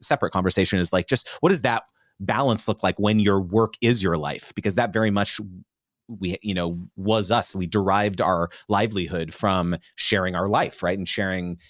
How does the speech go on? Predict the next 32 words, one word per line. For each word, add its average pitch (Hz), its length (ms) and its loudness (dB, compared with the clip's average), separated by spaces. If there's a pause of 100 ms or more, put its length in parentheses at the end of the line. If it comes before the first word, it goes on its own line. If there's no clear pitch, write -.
intimate 104 400 -2
parts 92 240 0
of, 98 120 0
often, 92 480 0
uh, 92 220 0
about, 87 400 0
like, 117 140 0
our 147 100 2
birth 196 360 0
video 110 420 2
is 101 120 2
on, 95 180 0
<laughs> - 160 -6
on 202 260 2
YouTube, 139 420 2
Bob, 120 300 2 (200)
a 143 120 2
P 139 160 2
G 110 180 4
version, 104 320 4
obviously, 98 380 2
of 98 80 -8
course, 123 240 2
but, 185 100 2
like, 220 160 0
that's 190 160 0
not 185 160 2
for 117 100 2
everyone. 85 280 0
I 92 100 4
understand 92 400 0
that. 185 220 0